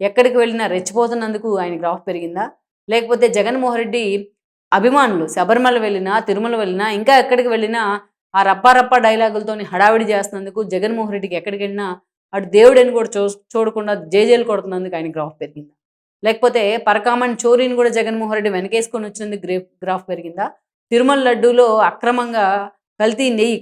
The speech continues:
అసలు అది నెయ్యే కాదు, కల్తీ గంటం కూడా వేస్ట్ మనం, అది మొత్తం కూడా అది నెయ్యే కాదు, అంతా కెమికల్స్. అలా, అలాంటి పనికిమాలిన పనులు చేసినందుకు ఆయన గ్రాఫ్ పెరిగింది అనుకోవాలా? So జగన్మోహన్ రెడ్డి ముందు వెనక చూడకుండా ఎప్పుడు ఇదే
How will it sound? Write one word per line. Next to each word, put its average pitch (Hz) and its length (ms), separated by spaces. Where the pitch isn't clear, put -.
అసలు 185 260
అది 170 160
నెయ్యే 226 280
కాదు, 165 300
కల్తీ 202 340
గంటం 196 260
కూడా 190 160
వేస్ట్ 185 300
మనం, 143 220
అది 180 140
మొత్తం 185 380
కూడా 247 180
అది 196 140
నెయ్యే 202 260
కాదు, 143 280
అంతా 214 140
కెమికల్స్. 202 520
అలా, 233 220
అలాంటి 208 260
పనికిమాలిన 233 480
పనులు 208 260
చేసినందుకు 190 420
ఆయన 175 160
గ్రాఫ్ 175 280
పెరిగింది 170 300
అనుకోవాలా? 151 480
So 254 80
జగన్మోహన్ 247 540
రెడ్డి 214 220
ముందు 226 280
వెనక 233 300
చూడకుండా 208 320
ఎప్పుడు 277 320
ఇదే 233 180